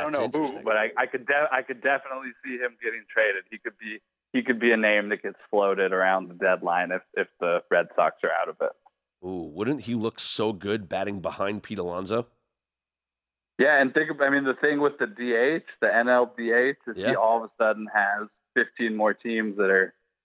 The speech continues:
Speaker 1: you know, thinking about how do we fit J D Martinez in this lineup potentially.
Speaker 2: Oof, imagine that. Lindor, Alonso, and J D Martinez. Three, four, five in the Mets lineup.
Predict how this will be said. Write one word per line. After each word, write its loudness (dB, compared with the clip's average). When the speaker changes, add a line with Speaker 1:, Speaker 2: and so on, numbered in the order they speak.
Speaker 1:
you -4
know, 2
thinking -2
about 2
how 0
do -2
we -6
fit -4
J -2
D -8
Martinez -4
in -4
this -4
lineup 2
potentially. -2
Speaker 2:
Oof, -10
imagine -8
that. -6
Lindor, 0
Alonso, -2
and -8
J -6
D -8
Martinez. -8
Three, -4
four, -4
five -4
in -18
the -16
Mets -14
lineup. -20